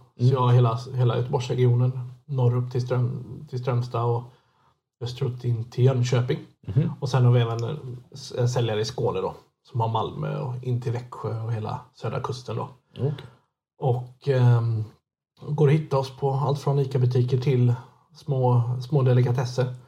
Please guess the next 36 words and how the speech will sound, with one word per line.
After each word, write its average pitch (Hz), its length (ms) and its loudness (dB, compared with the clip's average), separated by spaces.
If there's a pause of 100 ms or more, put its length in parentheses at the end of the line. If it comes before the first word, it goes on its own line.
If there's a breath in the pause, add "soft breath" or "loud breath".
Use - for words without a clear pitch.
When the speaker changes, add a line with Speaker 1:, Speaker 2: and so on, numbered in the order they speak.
(420 loud breath)
Speaker 1:
Vissa 127 220 -2
utvalda 123 340 2
Hemköp 117 600 0
och 120 80 -8
så 123 100 -6
vidare 123 180 -4
finns - 240 -8
det - 120 -2
också 127 140 2
Speaker 2:
Mhm. 196 80 -2
Speaker 1:
på - 60 -6
då. - 80 -8 (720 soft breath)
Och 135 140 0
vi 143 140 4
är 151 40 8
ju 151 80 10
oftast - 460 0
in 123 220 2
för 123 120 0
att 120 100 0
vi 127 60 4
vill 120 160 2
tillföra 120 440 0
någonting 117 280 -4
speciellt 123 540 0
då - 140 -6 (100)
och 117 120 -2
hitta 117 160 -2
ett 113 60 -4
bra 107 140 0
samarbete - 600 -6
och 113 60 -2
mycket 123 360 0
fokus 123 300 -8
på 104 160 -4
ut-, - 200 -12